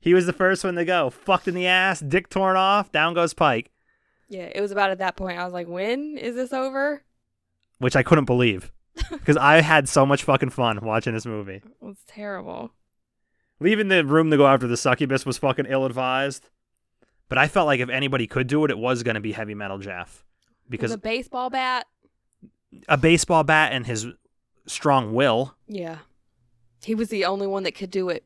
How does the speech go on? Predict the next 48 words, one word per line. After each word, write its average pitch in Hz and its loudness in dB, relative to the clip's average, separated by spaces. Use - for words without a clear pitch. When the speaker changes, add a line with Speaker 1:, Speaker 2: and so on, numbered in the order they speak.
Speaker 2:
because 185 -8
he 190 -6
had 185 -4
the 175 -4
bat. 170 -4
Speaker 1:
Eh. - -20
Speaker 2:
Like, 208 -4
he 233 -2
couldn't 214 -2
hand 208 0
the 277 2
bat 220 2
to 240 -6
someone 196 -6
Speaker 1:
I 185 0
Speaker 2:
else, 151 4
Speaker 1:
don't 165 6
Speaker 2:
you 170 0
know, 180 -4
like 180 -2
the 214 0
professional - -2
baseball 185 -4
player. - -10
Speaker 1:
I 127 -4
don't 143 0
think 160 0
it 156 -2
was 131 -4
the 123 -6
bat. 131 -2
I 110 -8
think - -10
Speaker 2:
Hey, 277 -8
that's 339 0
what 330 2
he 311 -6
said. 330 -4
He 254 -8
said, 254 -6
"I'm 254 0
the 254 -6
only 247 -6
one 226 -10
that 208 -10
can 220 -14
do 220 -8
this. 185 -10